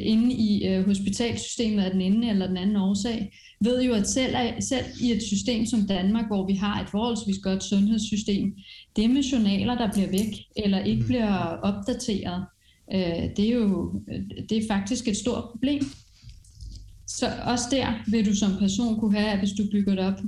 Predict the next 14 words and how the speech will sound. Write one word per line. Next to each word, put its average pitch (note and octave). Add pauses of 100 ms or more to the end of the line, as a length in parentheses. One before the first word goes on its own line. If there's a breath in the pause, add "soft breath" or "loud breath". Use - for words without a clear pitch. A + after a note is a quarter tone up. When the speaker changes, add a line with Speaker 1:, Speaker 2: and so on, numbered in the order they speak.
Speaker 1:
blockchain, G3
der G#3
vil G3
aldrig A3
nogensinde A3+
være F#3+
nogen G3
informationer, G3
der F#3+
går E3+
tabt. - (440 loud breath)
Og F#3+
en F#3+
patient A3